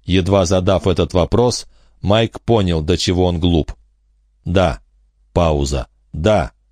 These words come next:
Пауза. «Да». «Ты боялась его, когда... когда он был жив?» «Да». «Существует ли для меня способ выяснить, кто он такой?» «Да».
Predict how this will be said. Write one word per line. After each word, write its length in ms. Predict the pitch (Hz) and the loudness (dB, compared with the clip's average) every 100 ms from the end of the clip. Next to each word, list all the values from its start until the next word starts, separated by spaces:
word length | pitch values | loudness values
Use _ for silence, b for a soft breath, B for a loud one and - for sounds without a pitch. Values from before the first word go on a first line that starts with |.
| _ _ | _ _
Пауза. 600 | - 90 76 71 67 64 - _ | 0 0 0 -2 -4 -6 -10 _
«Да». 380 | - 76 101 73 _ _ _ _ _ _ _ _ _ | -6 0 0 -2 _ _ _ _ _ _ _ _ _
«Ты 160 | - 110 | -2 0
боялась 560 | 101 113 185 190 151 | 0 0 0 0 -2
его, 300 | 104 104 101 | -2 0 0
когда... 480 | 87 101 101 120 104 - _ _ _ _ | -2 -4 0 0 0 -6 _ _ _ _
когда 320 | 107 110 117 | -4 0 0
он 140 | 117 113 | 0 0
был 160 | 123 | 0
жив?» 360 | 110 143 104 - _ _ _ _ _ _ _ | 2 0 -2 -8 _ _ _ _ _ _ _
«Да». 340 | - 87 85 - _ _ _ _ _ _ | -4 0 0 -2 _ _ _ _ _ _
«Существует 800 | - - 214 - 123 - 196 196 | -12 -2 0 0 -2 0 0 0
ли 80 | 170 | 0
для 220 | 135 151 | 0 0
меня 240 | 143 139 127 | 0 0 -2
способ 560 | - - 202 - 101 - b b | -4 -2 0 0 -4 -6 b b
выяснить, 580 | - 104 165 147 151 151 | -4 2 2 2 0 -2
кто 240 | - - 170 | -2 -2 0
он 140 | 147 | 0
такой?» 480 | 170 156 180 101 - _ _ _ _ _ _ | -2 0 0 -2 -6 _ _ _ _ _ _
«Да». 400 | 80 110 123 80 | -2 0 2 0